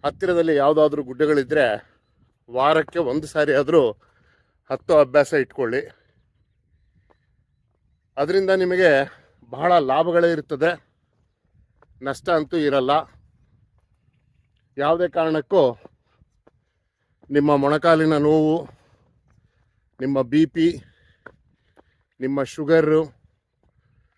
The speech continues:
ಎಲ್ಲ ಕೂಡನೂ ಕಡಿಮೆ ಆಗುತ್ತೆ. ಇರ್ಲಾರ್ದವ್ರಿಗೆ ಬರೋ ಚಾನ್ಸಸ್ಸೇ ಇಲ್ಲ. ದಿನ ನೀವು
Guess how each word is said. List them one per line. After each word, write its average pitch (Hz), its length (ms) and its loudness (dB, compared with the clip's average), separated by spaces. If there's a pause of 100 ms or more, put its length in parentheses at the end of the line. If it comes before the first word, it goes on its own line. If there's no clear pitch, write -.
(240)
ಎಲ್ಲ 151 320 2
ಕೂಡನೂ 170 380 0
ಕಡಿಮೆ 147 300 0
ಆಗುತ್ತೆ. 151 560 0 (1300)
ಇರ್ಲಾರ್ದವ್ರಿಗೆ 185 1200 4 (1200)
ಬರೋ 151 260 6
ಚಾನ್ಸಸ್ಸೇ 165 640 0
ಇಲ್ಲ. 139 180 0 (2750)
ದಿನ 175 240 2
ನೀವು 175 520 4